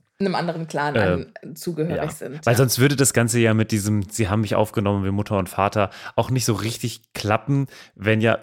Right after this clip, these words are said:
Speaker 2: irgendwie dann doch die Potters mit den Blacks verwandt sind.
Speaker 1: Ja.
Speaker 2: Also das passt irgendwie alles nicht, deswegen glaube ich schon,
Speaker 1: Ja,
Speaker 2: dass
Speaker 1: und
Speaker 2: es
Speaker 1: dann würde
Speaker 2: eher
Speaker 1: das
Speaker 2: hier
Speaker 1: ja
Speaker 2: eine
Speaker 1: mit,
Speaker 2: Redewendung
Speaker 1: mit
Speaker 2: war.
Speaker 1: Harry und, äh, Draco auch gar nicht so hinhauen, wenn die irgendwie Cousins zweiten Grades wären.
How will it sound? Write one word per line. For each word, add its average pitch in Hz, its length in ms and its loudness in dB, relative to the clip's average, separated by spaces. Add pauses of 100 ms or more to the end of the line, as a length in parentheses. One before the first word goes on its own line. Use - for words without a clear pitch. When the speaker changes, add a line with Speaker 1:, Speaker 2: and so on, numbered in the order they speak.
Speaker 2:
irgendwie 135 1000 0
dann 107 320 2
doch 135 320 4
die 113 120 -2
Potters - 480 0
mit - 380 -6 (260)
den 98 140 0
Blacks 98 300 0
verwandt 92 340 0
sind. - 380 -10 (100)
Speaker 1:
Ja. 196 260 -6 (800)
Speaker 2:
Also 127 280 4
das 110 160 -2
passt 117 320 -2
irgendwie 113 260 2
alles 113 160 2
nicht, 117 160 -2
deswegen 110 340 -2
glaube 104 260 4
ich - 80 -4
schon, - 100 4
Speaker 1:
Ja, 180 160 6
Speaker 2:
dass 220 80 4
Speaker 1:
und 170 80 2
Speaker 2:
es 208 100 2
Speaker 1:
dann 214 180 4
würde 220 140 4
Speaker 2:
eher 214 140 6
Speaker 1:
das 190 80 2
Speaker 2:
hier - 80 -2
Speaker 1:
ja 208 80 4
Speaker 2:
eine 220 100 2
Speaker 1:
mit, 220 120 2
Speaker 2:
Redewendung - 240 -2
Speaker 1:
mit 208 120 2
Speaker 2:
war. - 140 -6
Speaker 1:
Harry 214 400 2
und, 190 500 -2
äh, 170 220 2
Draco 175 440 0
auch 160 180 -4
gar 151 140 -2
nicht 170 200 -4
so 165 80 -2
hinhauen, 160 600 -2
wenn 165 140 -2
die 170 120 -4
irgendwie 170 280 -4
Cousins 160 800 -6
zweiten 160 300 -4
Grades 156 480 -4
wären. 175 360 -4